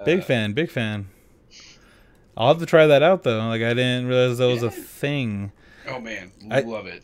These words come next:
Speaker 1: I just
Speaker 2: Love
Speaker 1: get,
Speaker 2: it.
Speaker 1: I just get, like, I just wear my socks down until, like,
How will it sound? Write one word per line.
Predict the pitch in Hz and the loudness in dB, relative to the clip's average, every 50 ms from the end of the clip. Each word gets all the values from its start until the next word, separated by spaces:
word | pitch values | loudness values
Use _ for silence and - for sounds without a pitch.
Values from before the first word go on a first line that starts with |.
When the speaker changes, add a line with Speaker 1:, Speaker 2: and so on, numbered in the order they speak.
| _ - | _ -2
Speaker 1:
I | 123 151 | 0 2
just | 170 208 214 175 | 2 2 0 0
Speaker 2:
Love | 135 | 2
Speaker 1:
get, | 139 147 143 139 | 4 4 6 4
Speaker 2:
it. | 120 | 4
Speaker 1:
I | 143 | 0
just | 151 180 170 156 | 0 0 -2 0
get, | 131 151 147 135 | 2 0 0 2
like, | 120 135 131 123 120 117 110 - - - - - - _ _ _ - - - _ _ - | 2 2 2 2 2 2 -2 -4 -10 -20 -20 -20 -20 _ _ _ -20 -20 -20 _ _ -2
I | 139 | 2
just | 160 170 160 139 | 2 2 2 0
wear | 123 120 123 120 120 120 123 127 | -2 0 2 2 4 4 4 4
my | 123 117 117 | 2 2 -2
socks | 110 - - 117 117 110 - - | -2 -2 -2 -2 -2 -2 -6 -8
down | 107 104 107 117 120 | -6 -4 -4 -2 -2
until, | 117 110 - - 117 110 | -4 -4 -6 -6 -8 -6
like, | 107 107 104 104 | -4 -6 -6 -8